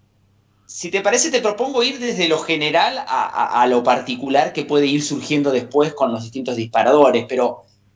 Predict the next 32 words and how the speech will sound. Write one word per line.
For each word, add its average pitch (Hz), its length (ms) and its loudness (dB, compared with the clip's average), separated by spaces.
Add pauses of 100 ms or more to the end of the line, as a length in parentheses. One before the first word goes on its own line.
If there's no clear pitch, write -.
(640)
quiero 262 280 -4
preguntarte 160 560 2
tu 160 100 -4
impresión 175 1080 0
de 147 160 2
esta - 360 -2
cuarentena 127 720 0
eterna 170 680 2
vinculada 131 720 2
con 123 140 0
la 117 100 0
economía 185 960 2
y, 131 180 -8
bueno, 120 300 0
la 110 160 0
política, 147 560 2
como 117 200 -2
hablábamos 123 340 2
recién 123 240 -12
también 127 240 -10
con 113 400 -10
Damián 120 320 -6
Dipache, 131 500 2
de 107 80 -14
la 107 140 -2
vacuna 123 480 0
política 123 520 -2
y 113 80 -2
no 117 120 -8
solo 117 260 -4
la 110 120 6
vacuna 107 760 -2